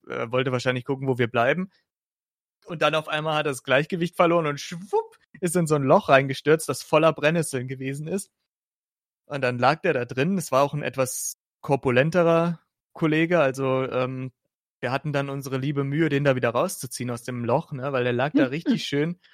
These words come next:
Speaker 1: äh, drin, ne, hier so, ähm, wie so ein Klappmesser halt quasi, ne, also das, äh, Beine in die Luft gestreckt und, äh, den, den, mit den Händen hat er dann auch so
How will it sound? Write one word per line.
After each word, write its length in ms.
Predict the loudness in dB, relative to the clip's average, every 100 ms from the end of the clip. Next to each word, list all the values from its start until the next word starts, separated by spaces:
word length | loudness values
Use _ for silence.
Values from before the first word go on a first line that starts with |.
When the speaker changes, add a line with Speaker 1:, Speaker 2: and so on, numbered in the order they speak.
| _ _ -2 -2
Speaker 1:
äh, 220 | -2 -2
drin, 500 | -2 0 0 2 -2 -2
ne, 200 | 2 2
hier 360 | 2 2 2
so, 320 | 2 2 2 0 -2
ähm, 380 | 2 2 2 -2
wie 80 | -2
so 80 |
ein 80 | -2
Klappmesser 640 | 2 0 2 -2 0 0 2
halt 200 | 0 -2
quasi, 420 | 2 2 2 -2
ne, 160 | -2 0
also 320 | -2 -2 -2
das, 240 | -2 -4
äh, 180 | -2 0 2
Beine 320 | 2 2 0
in 60 | -2
die 60 |
Luft 260 | -2 -2 -4
gestreckt 520 | -8 -4 0 -2 -2
und, 300 | -6 -4 -6
äh, 220 | -4 -2 -2
den, 300 | -4 -6 -8
den, 480 | -10 -12 -16 -20 _ _ _ _
mit 140 | -12
den 60 | -4
Händen 400 | -2 -2 -4 -8
hat 120 | -4
er 60 | -2
dann 140 | 0
auch 160 | -2 -4
so 400 | 0 0 0